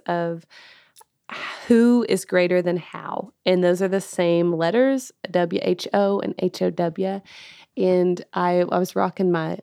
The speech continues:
my little one. I have an infant one night, and that's probably some of the quietest moments that I get hid away upstairs from my,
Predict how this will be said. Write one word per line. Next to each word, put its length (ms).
my 160
little 280
one. 240
I 80
have 120
an 100
infant 360
one 220
night, 400
and 320
that's 360
probably 340
some 180
of 60
the 60
quietest 520
moments 340
that 120
I 140
get 400
hid 300
away 300
upstairs 840
from 200
my, 300